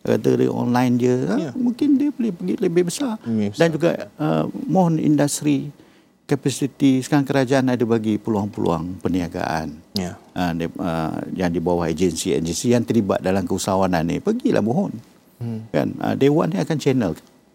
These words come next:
Speaker 1: Masuk jadi ahli kita. Kita
Speaker 2: Ya.
Speaker 1: boleh, uh, channelkan sesuatu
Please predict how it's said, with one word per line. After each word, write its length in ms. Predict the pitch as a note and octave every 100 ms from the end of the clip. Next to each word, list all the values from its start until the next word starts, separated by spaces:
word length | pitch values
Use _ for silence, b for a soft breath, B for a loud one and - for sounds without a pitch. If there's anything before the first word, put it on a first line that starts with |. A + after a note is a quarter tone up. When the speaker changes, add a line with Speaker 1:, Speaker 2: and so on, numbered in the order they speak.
| _ - -
Speaker 1:
Masuk 320 | A#2 - C3+ -
jadi 320 | - F2+ F2
ahli 160 | F#2 E2+
kita. 320 | F#2+ - D#2
Kita 220 | - G2
Speaker 2:
Ya. 20 | F#2
Speaker 1:
boleh, 220 | F2+ F2+ F2
uh, 320 | F#2+ F2 E2 G2 G2 -
channelkan 560 | - F#2 G#2 - F2+ D#2+
sesuatu 560 | E2+ - E2 - D3+